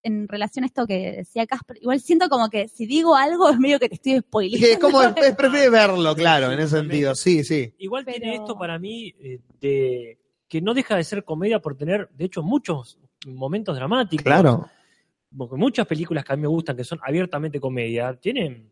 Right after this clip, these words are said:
Speaker 3: partes, a lo mejor una o dos muy
Speaker 1: Mm, mm.
Speaker 3: específicas, pero hay muchas, viste, que,
Speaker 2: Ujú.
Speaker 3: que, que, que son,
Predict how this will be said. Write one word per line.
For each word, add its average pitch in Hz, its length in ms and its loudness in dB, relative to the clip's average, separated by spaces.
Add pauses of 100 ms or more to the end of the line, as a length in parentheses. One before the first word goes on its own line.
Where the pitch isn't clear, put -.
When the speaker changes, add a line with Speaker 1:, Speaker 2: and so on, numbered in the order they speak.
Speaker 3:
partes, 165 680 -4 (200)
a - 80 -20
lo 110 40 -14
mejor 165 380 -2
una 170 320 2
o 135 60 0
dos 151 200 4
muy 156 140 2
Speaker 1:
Mm, - 40 4
mm. - 20 -4
Speaker 3:
específicas, 214 440 -2
pero 120 220 -12 (140)
hay 160 120 -4
muchas, 320 260 -4
viste, 151 240 -6
que, 120 300 -12
Speaker 2:
Ujú. 214 480 6
Speaker 3:
que, 127 500 -4 (380)
que, 131 380 0
que 135 160 -2
son, 135 680 -4